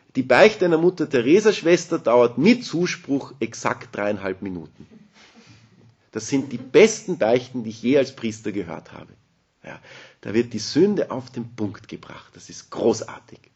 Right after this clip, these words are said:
Ja, und so beichten übrigens auch die Kinder. Die beichten auch so. Zack, zack, zack, zack, zack. Ja, gut. Ähm, dann das, was uns beschämt, als allererstes beichten. Das ist sehr wichtig, weil wir natürlich versucht sind,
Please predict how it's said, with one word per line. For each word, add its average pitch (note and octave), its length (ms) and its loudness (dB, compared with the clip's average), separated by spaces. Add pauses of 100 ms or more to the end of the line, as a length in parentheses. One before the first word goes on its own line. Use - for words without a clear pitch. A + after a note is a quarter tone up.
(240)
Ja, A2+ 140 -4 (180)
und B2+ 160 -2
so D3+ 120 0
beichten B2 320 0
übrigens C3 220 -4
auch - 40 -20
die - 100 -12
Kinder. G#2+ 400 -6 (540)
Die G2+ 80 -10
beichten G2 360 -8
auch D#2+ 220 -14
so. - 140 -20 (100)
Zack, - 400 -12
zack, - 380 -12
zack, - 360 -12
zack, - 320 -14
zack. - 360 -12 (640)
Ja, G2 180 -14 (480)
gut. C3 200 4 (760)
Ähm, C3+ 380 6 (500)
dann A3+ 400 6 (480)
das, G#3+ 300 6
was G3 160 4
uns F3 220 -2
beschämt, C#3 680 2 (180)
als D3 300 2
allererstes C3+ 680 4
beichten. - 420 -12 (720)
Das C3+ 160 2
ist B2+ 140 -10
sehr G#2 140 0
wichtig, C#3 440 -8 (300)
weil C3 280 4
wir D3+ 120 4
natürlich D3 420 -2
versucht C3+ 500 -6
sind, D3+ 260 -2